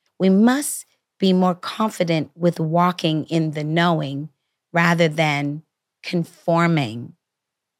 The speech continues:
to what will not serve you in the end.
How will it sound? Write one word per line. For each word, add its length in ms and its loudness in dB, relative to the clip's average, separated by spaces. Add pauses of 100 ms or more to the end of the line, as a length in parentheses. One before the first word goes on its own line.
(160)
to 200 0
what 280 2
will 140 2
not 320 0
serve 420 2
you 180 -2
in 220 -4
the 180 -6
end. 440 -12